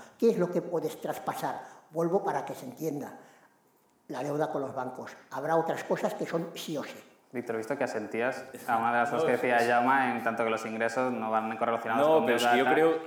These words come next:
Speaker 2: Sí que
Speaker 3: yo
Speaker 2: te
Speaker 3: creo que
Speaker 2: querría
Speaker 3: tenemos
Speaker 2: preguntar, y, y interven, por favor, pero sí que te quería preguntar, eh, Jaume ha comentado el tema de los patrocinios, ¿qué proponéis en patrocinios, eh, desde la candidatura? Y sobre todo, ¿qué nuevas vías de ingresos?
Speaker 3: Voy a hacer una, un, un comentario, si,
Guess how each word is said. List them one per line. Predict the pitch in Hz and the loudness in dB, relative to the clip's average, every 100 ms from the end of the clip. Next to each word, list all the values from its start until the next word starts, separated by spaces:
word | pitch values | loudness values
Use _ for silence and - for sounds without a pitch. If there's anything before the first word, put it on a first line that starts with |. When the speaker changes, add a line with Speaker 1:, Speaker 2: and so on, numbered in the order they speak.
| - | -12
Speaker 2:
Sí | - | -4
que | 135 | -2
Speaker 3:
yo | |
Speaker 2:
te | 147 | 2
Speaker 3:
creo | |
que | |
Speaker 2:
querría | 156 147 143 | 2 2 2
Speaker 3:
tenemos | 139 165 | 2 2
Speaker 2:
preguntar, | 139 147 - 135 | 4 4 2 -4
y, | |
y | 123 117 104 104 104 104 101 101 101 | -8 -8 -10 -12 -10 -10 -10 -12 -12
interven, | 98 101 113 | -12 -10 -8
por | 113 | -6
favor, | 117 120 | -6 -4
pero | 113 95 - | -6 -6 -8
sí | |
que | 123 | -4
te | 127 | 0
quería | 127 | 0
preguntar, | 123 117 127 135 - - | 0 -2 -2 -2 -4 -10
eh, | 120 110 110 | -8 -6 -6
Jaume | 117 | -4
ha | 123 | -4
comentado | 120 123 120 | -2 -2 0
el | |
tema | 120 | -2
de | 113 | -4
los | |
patrocinios, | 117 110 107 135 143 143 - - - | -4 -6 -4 -2 -2 -4 -10 -20 -4
¿qué | 135 | -4
proponéis | 127 127 127 123 123 | 0 -2 0 -2 -4
en | 120 | -2
patrocinios, | 117 117 113 127 120 113 107 - - _ | -2 -2 -2 -2 -2 -6 -8 -14 -20 _
eh, | - 113 107 107 104 | -8 -4 -4 -4 -6
desde | 104 104 | -6 -6
la | 104 | -6
candidatura? | 104 107 107 135 156 - - - - _ | -6 -6 -4 -2 -2 -2 -10 -18 -20 _
Y | |
sobre | 120 | -2
todo, | 117 131 131 - | 0 0 -2 -2
¿qué | 135 | 0
nuevas | 143 139 131 | 2 4 4
vías | 135 | 2
de | 127 | 2
ingresos? | 123 123 123 143 147 | 0 0 2 0 0
Speaker 3:
Voy | - | -6
a | |
hacer | 139 127 123 | -12 -12 -14
una, | 113 107 101 107 | -14 -12 -12 -14
un, | 104 107 | -14 -14
un | 107 104 | -16 -16
comentario, | 104 98 101 90 | -16 -14 -14 -14
si, | - | -16